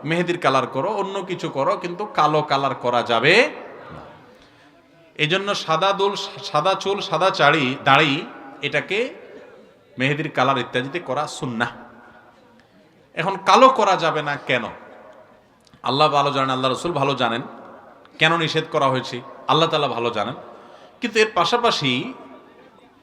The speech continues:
অনেক ওলামা একরাম ধারণা করেন যে এটা অনেক সময় মানুষ বয়স লুকাবার জন্য করে, কারণ হয়তো বয়স লুকাবার ব্যাপার নাই, জোয়ান বয়সেই সব সাদা হয়ে গেছে। তো নির্দেশ সবার জন্য সমানভাবে থাকবে,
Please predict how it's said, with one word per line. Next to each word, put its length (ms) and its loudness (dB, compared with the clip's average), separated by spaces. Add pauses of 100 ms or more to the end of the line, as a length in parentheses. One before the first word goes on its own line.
(100)
অনেক 280 2
ওলামা 280 2
একরাম 320 -4
ধারণা 320 2
করেন 260 -6 (640)
যে 180 -2
এটা 260 0
অনেক 300 -2
সময় 220 -4
মানুষ 340 -4
বয়স 360 2
লুকাবার 440 0
জন্য 280 -8
করে, 200 -14 (100)
কারণ 200 4
হয়তো 260 -2
বয়স 300 0
লুকাবার 360 0
ব্যাপার 260 0
নাই, 160 -2
জোয়ান 260 0
বয়সেই 360 0
সব 180 -6
সাদা 240 -2
হয়ে 180 -2
গেছে। 200 -10
তো 140 -8
নির্দেশ 680 -6
সবার 240 6
জন্য 260 -2
সমানভাবে 440 -2
থাকবে, 340 -6